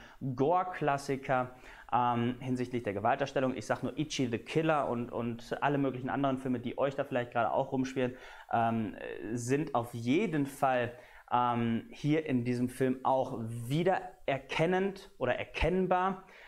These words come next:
Und dementsprechend, ähm, ist dieser Film einfach nur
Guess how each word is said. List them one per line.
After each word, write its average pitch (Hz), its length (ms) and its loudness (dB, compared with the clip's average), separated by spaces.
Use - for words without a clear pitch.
Und 127 540 0
dementsprechend, 131 840 0
ähm, 113 340 0
ist - 340 -4
dieser 131 180 0
Film 135 380 -2
einfach 131 360 0
nur 131 380 2